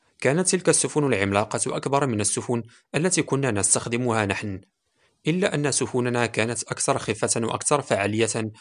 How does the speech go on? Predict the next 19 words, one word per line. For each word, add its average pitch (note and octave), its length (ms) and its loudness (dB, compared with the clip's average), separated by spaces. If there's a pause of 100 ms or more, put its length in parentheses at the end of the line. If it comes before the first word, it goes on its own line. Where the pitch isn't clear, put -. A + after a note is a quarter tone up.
(140)
من A#2 140 -2
سفنهم. G2+ 680 -2 (1120)
في G#2+ 280 -2
هذه D#3+ 220 2
الأثناء A2 480 0 (280)
كان D#3+ 220 4
لدي B2+ 460 4
بالجزائر A2 680 2
خمس C3+ 360 -2
وثلاثون B2 640 2
سفينة G#2+ 640 0 (240)
من A2 200 2
نوع B2 240 2
كاديرغا. A2+ 680 0 (520)
جعلت A2+ 420 2
عليها E3 360 4
البحار A#2+ 500 2
كورد A2+ 320 0
أوغلو A#2 460 0